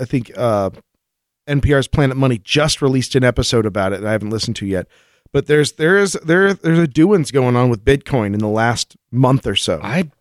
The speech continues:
Speaker 2: I thought it was dying.
Speaker 1: But here's the thing,
Speaker 2: But I
Speaker 1: though.
Speaker 2: guess it's not.
Speaker 1: Bitcoin is just like any other fiat currency. Its value lies in the declaration of value that it lies in. So, really, I mean, it
Speaker 2: Just
Speaker 1: isn't
Speaker 2: like all currency anymore.
Speaker 1: Exactly.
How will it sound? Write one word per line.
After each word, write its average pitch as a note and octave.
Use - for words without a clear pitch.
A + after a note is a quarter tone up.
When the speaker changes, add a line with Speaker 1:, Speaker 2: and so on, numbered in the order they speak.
Speaker 2:
I F#3+
thought A#2
it A#2
was A#2
dying. B2
Speaker 1:
But E3+
here's B3
the A3+
thing, C#4
Speaker 2:
But -
I -
Speaker 1:
though. C3+
Speaker 2:
guess A2+
it's C3
not. E3
Speaker 1:
Bitcoin G#3+
is G3
just -
like F3+
any E3+
other E3+
fiat F3+
currency. A3
Its -
value E3
lies A#2+
in D3+
the D3+
declaration C3
of D#3+
value A#2+
that F3+
it F#3+
lies G#3
in. E2+
So, C3
really, B3
I E3
mean, F3
it G3+
Speaker 2:
Just A3
Speaker 1:
isn't E3+
Speaker 2:
like D#3
all A2+
currency F2
anymore. F2+
Speaker 1:
Exactly. E3+